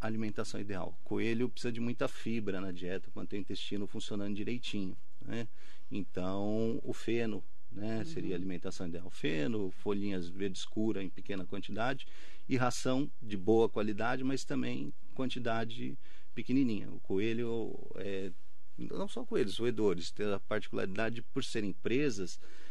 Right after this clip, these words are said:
Speaker 1: eles têm esse hábito de, s-, como se fosse na natureza, sair da toquinha dele lá,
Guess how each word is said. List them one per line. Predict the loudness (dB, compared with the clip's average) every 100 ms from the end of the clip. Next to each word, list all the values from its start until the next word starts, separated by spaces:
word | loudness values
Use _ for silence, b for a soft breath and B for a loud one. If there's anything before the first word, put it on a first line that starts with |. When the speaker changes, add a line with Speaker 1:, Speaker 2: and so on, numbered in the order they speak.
| B 0
Speaker 1:
eles | 0 0
têm | 2
esse | 2 2 2
hábito | 2 2 0
de, | 0 0
s-, | 0 0 0 0 0 0 0 0 0
como | 0 0
se | 0
fosse | 0 0 0
na | 0
natureza, | 0 0 0 0
sair | 0 0 0
da | 0
toquinha | 0 0 0 0
dele | 0 0 0 2
lá, | 2 2 0